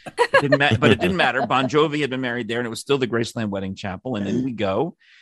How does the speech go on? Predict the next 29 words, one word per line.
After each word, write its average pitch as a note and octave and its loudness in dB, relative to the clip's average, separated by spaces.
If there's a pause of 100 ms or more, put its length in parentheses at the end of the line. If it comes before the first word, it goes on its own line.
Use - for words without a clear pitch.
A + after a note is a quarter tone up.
(220)
we A2+ -6
have A2 -2
the C3 0
wedding. A#2+ 0
I'm G#2+ -2
the, A#2 -4
I G#2 -4
sign G#2+ -4
as G#2+ -6
the A#2 -6
witness. G#2+ -4
I'm G#2 -2
the G#2+ 0
best G2 -6
man. C3+ -4 (460)
And G#2+ -2
that G#2+ -4
was A#2 0
that. D3+ -2
So - -12
then A2+ -2
we A#2 -2
get G#2+ -4
on B2 0
the B2 -4
plane, B2+ -2
we D3 -4
fly A#2 -4
back B2 -4